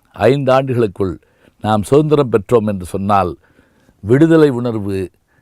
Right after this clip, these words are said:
எல்லோருடைய மனதிலும் பதிய ஆரம்பித்தது.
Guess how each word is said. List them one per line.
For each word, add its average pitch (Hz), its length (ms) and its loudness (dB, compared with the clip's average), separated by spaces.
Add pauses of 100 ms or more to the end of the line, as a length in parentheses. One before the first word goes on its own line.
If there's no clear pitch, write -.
(320)
எல்லோருடைய 139 720 2
மனதிலும் 127 600 -4
பதிய 139 360 0
ஆரம்பித்தது. 104 680 -4